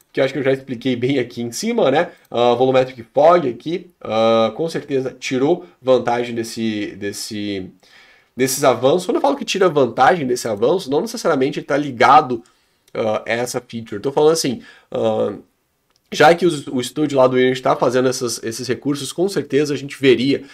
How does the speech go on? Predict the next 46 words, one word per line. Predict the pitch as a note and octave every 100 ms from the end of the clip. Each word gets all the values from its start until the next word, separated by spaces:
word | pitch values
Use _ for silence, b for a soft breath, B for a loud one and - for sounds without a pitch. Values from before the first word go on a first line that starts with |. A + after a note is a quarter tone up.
| B
essas | - - G#2+
outras | A2+ A2+ A2+
coisas | - G#2 G#2
também, | A2+ F#2+ F2+
tá? | - G2 - B -
Isso | A2+
que |
eu | A2+
tô | A2+
querendo | A#2 A2
dizer. | A2+ G#2+
Muito | G#2+ D3 F3+ C#4 E4
legal | G3 B2+ C#3
isso | D#3
aqui, | A#2 A#2+ C3 b b _
tá? | A2+ A2+ - -
Ah, | G#2+ A2
pra | G#2+ A2+
ter | A#2+
o |
fog, | A#2+ A2+ A2+ A#2
como | A2+
eu | A2
já | A2
mostrei | G#2 A2
pra | A#2
vocês. | E3 F#3 F#3 G3 b b
Enfim, | A#3+ F#3 A#2 b b b
eles | F3
fizeram | G#3+ A3+
melhorias | A3+ A3 F#3+ G3 F3
nas | F#3+ -
plataformas | F3+ F3+ E3+ - D3+ F3 D#3+ -
também. | B2+ C#3
Isso | D#3+ -
aqui | E3+ F3
é |
pra | F3 E3
exportar | E3 D#3 C3+ - C3
o | C3+
jogo | A#2+ B2
de | -
formas, | A#2+ B2+ A#2+ A2+ b b
ah, | - A2 A2+ G#2+ F#2 - -
mais, | A2 A2 B2+ B2+ A2 - C#2+ - - _
enfim, | A2 A2+ F#2+